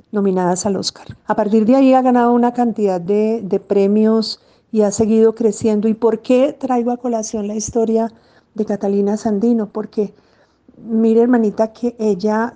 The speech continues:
cuando era chiquita era una niña muy, muy tímida.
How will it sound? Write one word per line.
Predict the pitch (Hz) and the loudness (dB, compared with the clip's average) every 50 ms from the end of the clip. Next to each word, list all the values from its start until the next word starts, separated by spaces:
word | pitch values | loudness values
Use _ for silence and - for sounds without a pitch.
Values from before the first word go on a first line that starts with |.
| - - | -8 -6
cuando | 226 214 202 202 202 | -4 -2 -2 -2 -2
era | 202 208 208 | -2 -4 -6
chiquita | - - - - - 233 214 - 233 220 226 - | -8 -12 -12 -8 -6 -6 -4 -2 -4 -4 -4 -4
era | - 220 220 214 208 | -4 -4 -2 -2 -2
una | 208 214 | -2 -2
niña | 214 220 220 220 220 214 | 0 0 0 0 -2 -2
muy, | 196 208 233 254 277 285 277 254 | -2 0 2 4 4 4 2 2
muy | 226 226 240 269 277 269 | 2 2 2 2 2 2
tímida. | 247 - - 247 247 233 226 208 196 196 190 | 2 0 -2 0 0 0 0 0 -2 -2 -4